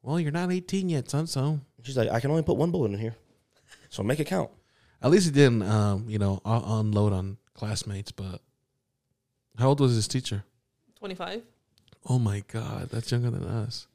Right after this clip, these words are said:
Speaker 2: Yeah, she's, yeah, it's a
Speaker 1: I mean, R I P to her.
Speaker 2: Was it a
Speaker 1: I
Speaker 2: white
Speaker 1: mean,
Speaker 2: kid?
Speaker 1: I'm not saying, you know, but
Speaker 3: No, she's not dead. She's alive.
Speaker 1: Oh, she is?
Speaker 3: Yeah, she's in
Speaker 1: Oh,
Speaker 3: the
Speaker 1: fuck.
Speaker 3: hospital.
Speaker 1: Why are we? No, I'm just kidding.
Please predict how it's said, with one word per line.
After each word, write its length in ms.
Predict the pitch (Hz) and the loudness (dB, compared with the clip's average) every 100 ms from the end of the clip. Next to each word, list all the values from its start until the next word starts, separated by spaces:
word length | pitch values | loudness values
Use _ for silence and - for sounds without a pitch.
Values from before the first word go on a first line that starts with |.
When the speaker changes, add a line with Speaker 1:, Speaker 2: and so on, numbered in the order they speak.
| _ | _
Speaker 2:
Yeah, 100 | 131 | -10
she's, 320 | 117 110 - - | -8 -10 -10 -12
yeah, 180 | 131 117 | -12 -12
it's 140 | - | -12
a 60 | - - _ _ _ _ _ _ _ _ _ _ _ _ _ _ _ _ _ _ _ _ | -16 -20 _ _ _ _ _ _ _ _ _ _ _ _ _ _ _ _ _ _ _ _
Speaker 1:
I 60 | - | 0
mean, 240 | 113 107 - | 2 2 2
R 160 | 135 | 2
I 20 | 131 | 2
P 180 | - | 2
to 80 | 98 | 2
her. 80 | 101 | 2
Speaker 2:
Was 100 | 147 | 4
it 60 | 151 | 4
a 40 | |
Speaker 1:
I 20 | |
Speaker 2:
white 180 | - 190 | 6 4
Speaker 1:
mean, 20 | |
Speaker 2:
kid? 100 | - 233 | 4 2
Speaker 1:
I'm 40 | |
not 220 | 127 110 | 2 0
saying, 320 | - 110 98 98 | 0 -2 -2 -6
you 100 | 95 | -8
know, 180 | 92 | -8
but 320 | 95 78 78 226 | -6 -8 -8 -10
Speaker 3:
No, 120 | 233 | -10
she's 180 | 226 220 | -10 -10
not 160 | 240 | -10
dead. 280 | 196 208 180 | -6 -6 -8
She's 80 | 180 | -12
alive. 320 | 180 185 170 - _ _ _ _ _ _ | -14 -12 -14 -18 _ _ _ _ _ _
Speaker 1:
Oh, 100 | 120 | 0
she 220 | 135 160 123 | 2 4 4
is? 340 | 151 185 - 196 | 4 0 -6 -8
Speaker 3:
Yeah, 280 | 226 220 | -6 -6
she's 260 | 190 208 208 | -6 -8 -10
in 100 | 214 | -10
Speaker 1:
Oh, 200 | 156 156 | -6 -2
Speaker 3:
the 40 | 127 | -2
Speaker 1:
fuck. 240 | - 143 | -4 -2
Speaker 3:
hospital. 300 | 151 117 - 143 | -2 -2 -2 0
Speaker 1:
Why 60 | |
are 60 | 156 | 0
we? 100 | 156 | 0
No, 60 | 147 - - - 120 | -6 -14 -20 -12 -6
I'm 40 | |
just 140 | 95 - | -4 -4
kidding. 160 | 110 | -6